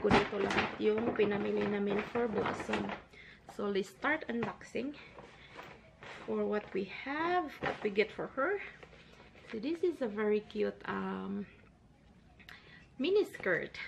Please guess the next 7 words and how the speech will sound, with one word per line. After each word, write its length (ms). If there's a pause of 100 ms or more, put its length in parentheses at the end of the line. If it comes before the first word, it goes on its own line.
(160)
So 160
it's 240
so 240
cute. 560 (880)
So 160
andyan 400
siya. 320